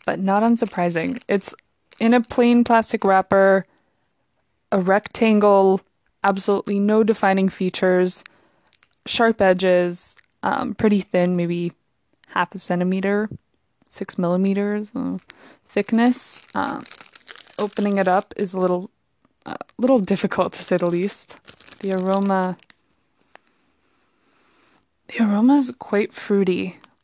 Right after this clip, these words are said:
a little toasty, a little bready. I'm not getting a ton of cacao, maybe just a little bit of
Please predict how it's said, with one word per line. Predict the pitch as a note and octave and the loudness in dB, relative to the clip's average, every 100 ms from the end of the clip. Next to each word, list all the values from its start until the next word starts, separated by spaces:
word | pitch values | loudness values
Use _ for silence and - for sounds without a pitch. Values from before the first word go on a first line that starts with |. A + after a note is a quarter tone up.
| _ | _
a | - | -4
little | G3+ A3 G#3+ G#3+ - - - _ _ - _ - | 0 2 2 0 -4 -18 -20 _ _ -20 _ -18
toasty, | - F#3 F#3 - A3+ | -4 -2 -2 -4 -2
a | A3+ | 0
little | G3 F#3 | -2 -4
bready. | E3+ E3 F3 G#3+ A#3 _ _ _ _ - _ _ _ _ _ _ _ _ _ _ _ _ _ _ _ _ _ _ | -2 -4 -2 -2 -4 _ _ _ _ -20 _ _ _ _ _ _ _ _ _ _ _ _ _ _ _ _ _ _
I'm | A3+ A#3 | 2 4
not | B3+ B3+ | 4 4
getting | C4+ C#4+ | 6 8
a | C#4 | 6
ton | A#3 G#3 G#3+ | 6 2 2
of | G#3 | 0
cacao, | - G#3+ G3+ F#3+ G3 A#3 A#3 _ _ | -6 -6 -2 2 2 0 -4 _ _
maybe | - G3 F#3+ G3+ | -4 -2 0 0
just | G3 - | -2 -4
a | |
little | F#3 F3+ F#3 | 0 0 0
bit | G3 | 0
of | F#3+ | -2